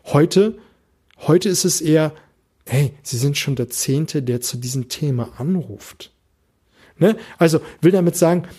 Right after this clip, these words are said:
es verändert sich und ich darf mich auch verändern und immer wieder neu lernen, neue Impulse mir reinziehen. Und deswegen höre ich selber so viel Podcast, lese immer wieder Bücher,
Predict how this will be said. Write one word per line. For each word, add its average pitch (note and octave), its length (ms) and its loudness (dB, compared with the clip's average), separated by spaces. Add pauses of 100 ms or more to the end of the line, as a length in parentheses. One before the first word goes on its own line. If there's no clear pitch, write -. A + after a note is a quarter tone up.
(120)
es - 200 -4
verändert F#3+ 440 0
sich D3 200 -2
und C#3+ 80 0
ich E3+ 160 -2
darf E3 260 -2
mich E3 260 -4
auch F3 120 2
verändern D#3+ 460 0
und D3+ 160 -4
immer E3+ 260 0
wieder D#3 300 0 (720)
neu C#3+ 360 2
lernen, D#3 460 0
neue E3 240 2
Impulse F3 640 -2
mir D3+ 160 0
reinziehen. D#3+ 580 -2
Und B2+ 120 -2
deswegen D#3 460 0 (260)
höre D#3 200 2
ich - 180 -6
selber E3 340 4
so D#3 160 0
viel D#3+ 240 -2
Podcast, E3 800 -4
lese D3+ 240 2
immer D#3+ 260 0
wieder D#3+ 180 2
Bücher, D#3 460 0